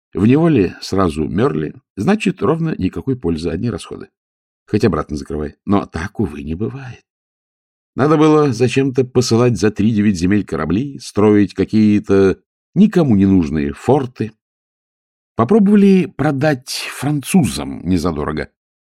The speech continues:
но в Версале тоже не дураки. "Адмиралтейство требует сто двадцать тысяч на снаряжение экспедиции", докладывал Тоби. "Отказать нельзя. Денег взять неоткуда.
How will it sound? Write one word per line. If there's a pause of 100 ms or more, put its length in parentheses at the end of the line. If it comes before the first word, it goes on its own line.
(140)
но
в
Версале
тоже
не
дураки. (1080)
"Адмиралтейство
требует
сто
двадцать
тысяч
на
снаряжение
экспедиции", (100)
докладывал
Тоби. (280)
"Отказать
нельзя. (420)
Денег
взять
неоткуда.